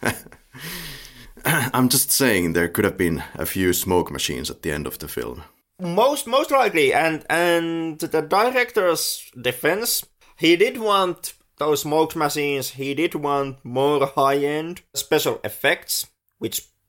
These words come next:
Speaker 2: most definitely <laughs> comes into the play in the final fight of the film.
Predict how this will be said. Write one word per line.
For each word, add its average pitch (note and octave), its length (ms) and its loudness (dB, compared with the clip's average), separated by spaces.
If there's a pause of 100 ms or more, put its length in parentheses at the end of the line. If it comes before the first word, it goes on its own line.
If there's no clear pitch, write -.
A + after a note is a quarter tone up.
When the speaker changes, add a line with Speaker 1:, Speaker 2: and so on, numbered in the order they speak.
Speaker 2:
most C3 280 0
definitely B2+ 440 2
<laughs> - 120 -6
comes C#3 220 0
into A#2+ 200 -4
the A2+ 140 0
play C3+ 460 4
in C#3+ 260 2
the A2 120 -2
final A#2 540 0
fight C3+ 360 2
of - 140 -12
the F#2+ 80 -10
film. D3 460 -2